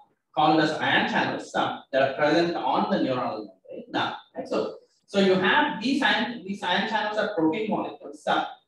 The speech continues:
which are capable of passing specific ions, uh, through this particular structure.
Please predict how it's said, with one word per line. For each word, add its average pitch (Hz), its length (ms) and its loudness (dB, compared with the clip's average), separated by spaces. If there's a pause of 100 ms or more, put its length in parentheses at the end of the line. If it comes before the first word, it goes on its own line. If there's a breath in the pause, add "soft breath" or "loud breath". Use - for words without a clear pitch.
(160)
which 185 200 2
are 202 180 2
capable 233 640 0
of 170 420 0
passing 190 380 -2
specific 311 760 0 (100)
ions, - 600 -2
uh, - 200 -4 (240)
through 196 280 0
this 156 160 0
particular - 360 -10
structure. - 400 -20